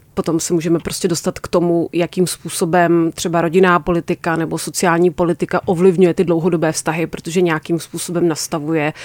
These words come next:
nebo ovlivňuje to, kdo třeba je odpovědný za péči v rodině, jak vypadá mateřská dovolená, další otázky, které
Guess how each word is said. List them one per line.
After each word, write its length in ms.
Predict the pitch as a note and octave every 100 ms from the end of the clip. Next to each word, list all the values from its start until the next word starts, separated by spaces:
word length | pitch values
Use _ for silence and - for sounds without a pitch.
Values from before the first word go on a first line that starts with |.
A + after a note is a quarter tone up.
| - - - - -
nebo 160 | E3
ovlivňuje 480 | - F3+ G#3 F#3+ F3+
to, 160 | F3+ E3
kdo 160 | F3
třeba 540 | E3+ F3+ D#3+ E3 E3 E3
je 120 | D#3+
odpovědný 440 | F#3 F3+ E3 F3
za 80 | F#3+
péči 340 | - B3 -
v 60 | D#3+
rodině, 380 | E3+ D#3+ D#3 D3+
jak 240 | E3 E3 F3
vypadá 540 | D#3+ - D#3+ D#3+ D#3
mateřská 460 | F3+ C4 - - D#3
dovolená, 400 | D#3 E3 D#3 D3+
další 280 | D#3+ -
otázky, 280 | F3+ A#3 F#3+
které 220 | - E3+